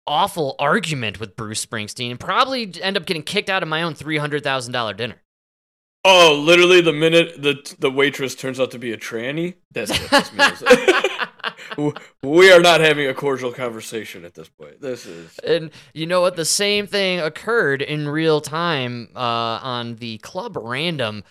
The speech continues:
Speaker 1: podcast, uh, hosted by Bill Maher. He had an, one of our favorite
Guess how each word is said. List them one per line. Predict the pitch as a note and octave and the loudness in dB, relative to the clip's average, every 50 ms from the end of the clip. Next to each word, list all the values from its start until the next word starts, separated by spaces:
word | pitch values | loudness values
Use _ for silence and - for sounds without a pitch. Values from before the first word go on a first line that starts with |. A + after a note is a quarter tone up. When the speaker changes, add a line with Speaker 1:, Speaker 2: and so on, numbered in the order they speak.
| _ _ - | _ _ -14
Speaker 1:
podcast, | - - C3+ B2 A#2+ A#2 - - A#2+ A#2 A2 G#2 G2 G2+ G2+ - - _ _ - | -6 -2 0 0 0 -2 -4 -6 -4 -2 -2 -2 -4 -6 -10 -12 -14 _ _ -10
uh, | A2+ A2+ G2+ G2 F#2+ - | -8 -6 -6 -6 -8 -8
hosted | - - D#3+ E3 - - C#3+ B2+ - | -8 -6 -6 -6 -6 -8 -10 -8 -4
by | D3+ C#3 C3 B2+ B2 A#2 A2 G#2+ G#2 - | -4 -2 -2 -2 -2 -4 -6 -8 -6 -6
Bill | C#3+ C3+ C#3+ D#3 E3 | -4 -2 0 0 0
Maher. | D#3+ C#3+ C3+ C3 B2+ C3+ D#3 F#3 G#3 | -2 -2 -2 -4 -4 -4 -6 -8 -10
He | G3+ D3 B2+ B2+ | -12 -12 -10 -8
had | B2+ C3 C3 B2 A#2 | -6 -4 -4 -4 -6
an, | A#2 A2 G#2+ - _ _ - - - - | -8 -10 -12 -16 _ _ -20 -18 -10 -8
one | - D3+ | -6 -6
of | C#3+ A2+ A2+ - - | -6 -6 -6 -2 0
our | C#3+ D#3+ | 0 0
favorite | D#3+ - - - E3 E3+ F3 E3+ E3 D#3+ | -2 -2 -4 -4 -2 -2 -4 -4 -6 -8